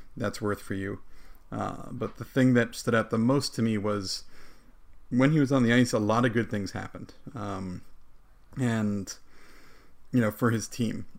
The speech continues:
And his, like, even strength goal differential was through the roof.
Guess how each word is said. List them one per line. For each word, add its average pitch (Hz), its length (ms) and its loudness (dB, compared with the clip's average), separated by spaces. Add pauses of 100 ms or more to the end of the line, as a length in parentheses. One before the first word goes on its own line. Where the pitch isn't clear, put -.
And 107 420 0
his, 113 380 0
like, 107 180 0
even 117 300 2
strength 110 280 -4
goal 127 140 4
differential 117 500 0
was 95 120 -6
through 113 160 -2
the 104 80 -2
roof. 104 420 -2